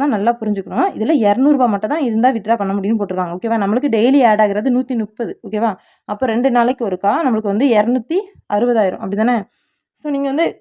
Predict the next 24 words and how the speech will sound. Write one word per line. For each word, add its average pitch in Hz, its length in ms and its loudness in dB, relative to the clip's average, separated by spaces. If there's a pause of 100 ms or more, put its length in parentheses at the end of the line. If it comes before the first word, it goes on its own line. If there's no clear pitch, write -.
(720)
ரெண்டு 285 220 0
நாளைக்கு 285 240 2
ஒருக்கா 277 220 0
வித்ட்ரா 233 260 0
பண்ணிட்டீங்க, 202 340 -2 (840)
ஃபஸ்ட்டு 220 340 -6
ரெண்டாவது 233 340 4
நாள் 233 140 4
ஒரு 220 200 2
வித்ட்ராவும், 214 500 2
அதுக்கடுத்த 269 360 0
ரெண்டாவது 214 260 2
நாள் 220 140 2
ஒரு 208 160 0
வித்ட்ரா 208 220 -2
பண்ணிட்டீங்க 202 400 0
அப்படின்னா, 208 280 0
ஒரு 277 180 2
நூத்தி 294 220 0
முப்பது 220 260 -2
ரூபா 240 140 0
நம்ம 233 200 2
வாலெட்லேயே 214 440 2
கிடந்துரும். 226 360 0